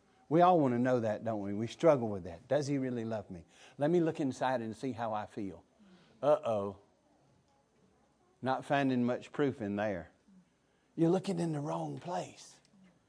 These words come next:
Look to the cross. That's how you know He loves you. And if you're trusting in Him, He did that. If you have any love for God, R C Sproul's, any real love for God,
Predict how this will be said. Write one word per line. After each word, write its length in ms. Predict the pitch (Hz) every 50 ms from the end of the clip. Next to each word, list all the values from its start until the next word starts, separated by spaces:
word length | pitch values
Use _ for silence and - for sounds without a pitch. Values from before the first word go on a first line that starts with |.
| _ _ _ _ _ _ _ _ _ _ _ _ _ _ _ _ -
Look 240 | 170 180 175 -
to 140 | - 220 208
the 120 | 175 190 -
cross. 760 | - 208 190 170 151 131 117 98 - - - - - - - _ _ _ _ _ _ _ _ _ _ _ _ _ _ _ _ _ _ _ _ _ _ _ _ _ _ _ _ _ _ -
That's 200 | - 196 170 190
how 140 | 185 170
you 180 | 170 165 156 151
know 360 | 147 143 139 127 117 113 - - _ _ _ _ - - _ _ _ _ _
He 120 | - 143
loves 380 | 143 143 143 139 123 113 101 107
you. 160 | 113 98 87 - - _ _ _ _ _ _ _ - _ -
And 140 | 151 160 156
if 160 | 143 - -
you're 200 | 185 202 202 202
trusting 600 | 202 - - 208 202 202 - - - 202 190 185
in 160 | 180 175 170
Him, 340 | 160 185 202 208 208 202 180 - - - - - _
He 220 | - 156 190 214
did 280 | 196 160 226 226 185 160
that. 440 | 226 196 170 135 - - - - - - _ _ _ _ _ _ _ _ _ _ _ _ _ _ -
If 120 | 165 143
you 100 | 190 226
have 140 | 220 202 180
any 260 | 196 214 240 247 226
love 240 | 208 190 170 160 -
for 160 | - - 147
God, 240 | 139 147 135 135 127
R 160 | 127 127 123
C 180 | - - 123 117
Sproul's, 380 | - - 135 120 110 110 120
any 160 | 175 202 214 180
real 340 | 151 151 175 190 180 160
love 200 | 147 139 127 107
for 140 | - - 120
God, 260 | 117 120 110 107 98